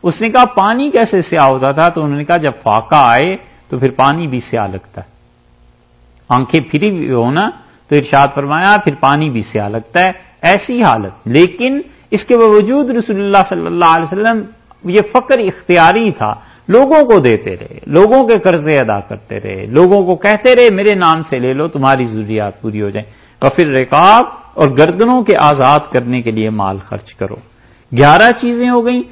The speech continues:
"و اقام الص-، و اقام الصلاۃ"، اور نماز قائم کرو۔ یہ آ گئی اب عملاً بدن کی، جسم کی بات کہ جسمانی عبادت کیا ہو۔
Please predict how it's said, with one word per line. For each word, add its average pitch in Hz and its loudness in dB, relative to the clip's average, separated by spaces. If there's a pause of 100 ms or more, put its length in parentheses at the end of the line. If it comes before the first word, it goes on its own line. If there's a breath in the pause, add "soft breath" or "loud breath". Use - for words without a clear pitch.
(180 soft breath)
"و 165 -2
اقام 156 2
الص-، - -6
و 131 2
اقام 127 2
الصلاۃ"، 110 0 (280 loud breath)
اور 151 2
نماز 139 2
قائم 139 0
کرو۔ 120 2 (240 loud breath)
یہ 220 4
آ 170 6
گئی 185 2
اب 151 2 (100)
عملاً 156 2
بدن 190 4
کی، 110 -4
جسم 214 0
کی 180 0
بات 139 4
کہ 135 0
جسمانی 156 0
عبادت 110 0
کیا 190 -6
ہو۔ - -14